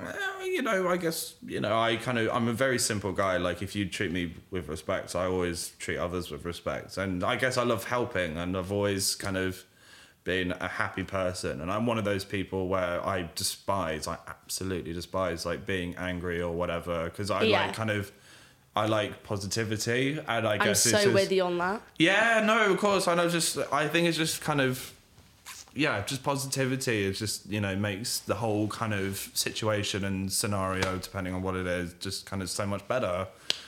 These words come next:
Speaker 1: And I just think there's no time in this world, at least, to, like, just to kind of, you know, put other people down and whatever. Yeah.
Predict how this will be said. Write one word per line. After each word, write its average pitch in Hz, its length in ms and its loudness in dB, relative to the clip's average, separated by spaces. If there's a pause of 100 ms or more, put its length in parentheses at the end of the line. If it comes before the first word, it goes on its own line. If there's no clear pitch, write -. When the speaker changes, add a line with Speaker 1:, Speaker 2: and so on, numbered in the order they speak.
(200)
Speaker 1:
And 101 520 0 (100)
I 107 100 0
just 101 260 -4
think 101 140 -2
there's 101 160 -2
no 107 180 0
time 101 640 -2 (420)
in 98 100 -2
this 120 240 -2
world, 90 220 0
at 85 120 -2
least, 85 680 -6
to, 101 180 2
like, 90 300 0
just - 220 -8
to 107 60 -4
kind 95 220 -4
of, 87 440 -4
you 92 60 -6
know, 87 140 -2
put - 180 -6
other 90 220 -4
people 92 380 -6
down 85 400 -4
and 87 120 -6
whatever. 85 500 -2 (100)
Yeah. 98 220 -4